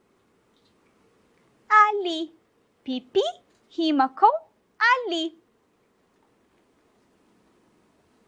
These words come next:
A próxima. Esmero.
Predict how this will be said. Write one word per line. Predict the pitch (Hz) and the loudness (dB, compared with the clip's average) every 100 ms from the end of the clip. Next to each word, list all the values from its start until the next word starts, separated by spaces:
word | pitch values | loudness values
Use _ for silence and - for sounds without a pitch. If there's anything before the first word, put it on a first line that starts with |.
| - | 0
A | 311 | 0
próxima. | 339 311 214 - - 202 - _ _ _ _ _ _ _ _ _ _ _ _ _ _ _ _ _ _ _ _ _ _ _ _ _ _ _ _ _ _ _ _ _ _ _ _ _ _ _ _ _ _ _ _ _ _ _ _ _ _ | 4 2 2 -6 -20 -20 -20 _ _ _ _ _ _ _ _ _ _ _ _ _ _ _ _ _ _ _ _ _ _ _ _ _ _ _ _ _ _ _ _ _ _ _ _ _ _ _ _ _ _ _ _ _ _ _ _ _ _
Esmero. | 370 392 392 - 269 247 226 240 277 294 285 269 240 214 202 190 180 - | -4 -2 -4 -6 -4 -2 -2 -2 -2 -4 -4 -4 -2 -2 -2 -4 -6 -12